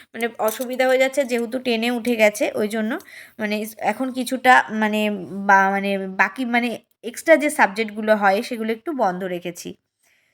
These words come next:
তো এখানে দেখো ছোট্ট বাচ্চাটা নাচ করবে, তো নাচের প্রোগ্রাম হচ্ছে।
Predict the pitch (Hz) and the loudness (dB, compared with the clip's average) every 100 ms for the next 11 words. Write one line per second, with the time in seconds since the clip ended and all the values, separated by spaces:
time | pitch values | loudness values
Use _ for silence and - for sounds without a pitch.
0 | _ 269 269 262 254 262 311 277 254 226 | _ -4 -2 0 2 2 0 0 2 4
1 | 196 233 220 254 202 202 - - 220 190 | 4 2 0 4 4 2 0 -2 -2 -2
2 | 262 - _ _ _ 233 220 202 202 254 | -4 -6 _ _ _ -8 0 2 2 0
3 | 247 226 208 226 247 240 - - 294 | -2 -2 2 2 2 -2 -4 -2 -2